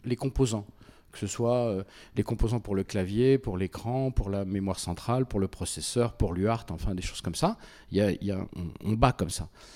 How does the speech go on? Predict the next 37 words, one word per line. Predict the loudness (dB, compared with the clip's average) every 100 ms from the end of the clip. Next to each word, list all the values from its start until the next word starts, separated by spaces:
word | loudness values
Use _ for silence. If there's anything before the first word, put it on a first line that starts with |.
| -6
Eh | -2
bien, | 2 0 4
et | 8
eux, | 10
ils |
peuvent | 10 6
pas | 4
se | 4
passer | 2 2 0 2
de | 0
l'horloge. | 0 -2 -4
Ben, | 4 8
nous, | 8
on | 8
peut | 2 0
s'en | -2
passer. | -6 -6 -8 -6
Chaque | 2 6 6
organe | 4 0 0 -2 -8 _ _
a | -2
sa | -2 -4
propre | -4 -8 -10
horloge. | -10 -10 -14 -20 0
Et | 4
à |
ce | 6 10
moment-là, | 12 12
le, | 12 10
quand | 6 12
le | 12
foie | 12 12 12 8
commence | 4 4 4 2
à |
prendre | 0 -2 -2 -4 -10 -20 -20 -4
le, | 0 2
le | 2
leadership, | 2 2 0 0 -2 -2